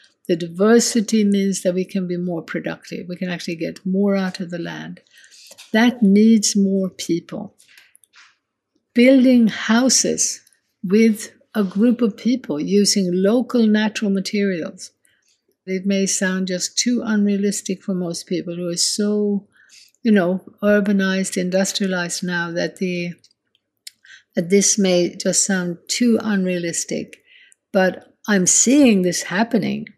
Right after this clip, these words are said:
in the localization movement, which includes, you know, the permaculture movement, the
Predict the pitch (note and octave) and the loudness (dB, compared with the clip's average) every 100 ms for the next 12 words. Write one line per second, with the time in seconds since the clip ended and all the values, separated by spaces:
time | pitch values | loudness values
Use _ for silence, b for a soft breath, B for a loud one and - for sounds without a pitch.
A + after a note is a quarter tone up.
0 | _ G#3 A#3+ C#4 C4+ G3+ F3+ F#3 G3 F#3+ | _ 2 6 6 6 4 4 2 2 -2
1 | D#3+ - F#3 A3+ - E3+ E3+ E3 E3 E3 | -4 0 2 0 -2 -4 -4 -6 -8 -6
2 | F3+ E3+ F#3 - A3 C4+ G#3+ - F3 D#3+ | -6 -4 -4 -2 2 2 2 -2 -4 -6
3 | D#3+ E3 A3 A3 G#3 - G3 G3 F#3 F#3 | -8 -6 -4 -2 -2 -2 -2 -2 -2 -2
4 | F#3 F3+ F3 F3 - E3 | -2 -4 -6 -8 -12 -16